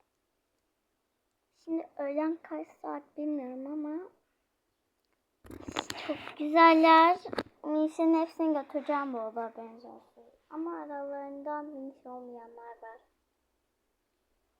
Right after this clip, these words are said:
L P S olmayanları çıkartıyorum arkadaşlar. L P S değil.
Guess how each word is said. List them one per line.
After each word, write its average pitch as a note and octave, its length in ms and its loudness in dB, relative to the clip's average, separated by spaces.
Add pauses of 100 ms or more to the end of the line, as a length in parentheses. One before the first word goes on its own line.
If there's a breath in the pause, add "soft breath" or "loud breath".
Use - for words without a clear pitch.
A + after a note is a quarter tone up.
(180)
L D4 240 -4
P D#4+ 220 -2 (180)
S D#4+ 240 0 (1800)
olmayanları D#4 840 -4 (160)
çıkartıyorum C4 840 -10
arkadaşlar. A#3+ 1000 -16 (1500)
L A3+ 240 -10
P B3 180 -16
S - 380 -16
değil. A#3 180 -18